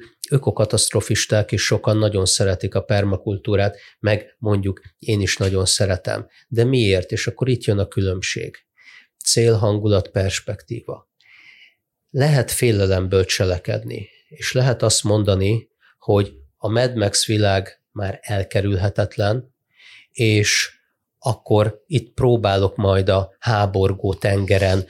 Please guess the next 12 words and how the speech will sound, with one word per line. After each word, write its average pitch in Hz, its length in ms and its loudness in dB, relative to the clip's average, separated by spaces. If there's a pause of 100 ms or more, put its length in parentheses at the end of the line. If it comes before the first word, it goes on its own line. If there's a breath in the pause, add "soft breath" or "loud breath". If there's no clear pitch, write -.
(160 loud breath)
egy 101 440 -2
deszkába 101 920 0
kapaszkodva 98 800 0
túlélni, 101 720 2 (180 loud breath)
és - 180 -4
megtermelni 98 800 0
magamnak 95 560 0
egy 90 160 -4
permakultúrás 95 960 -2
kertben 95 440 -2
az 95 300 -6
élelmet. 95 680 -4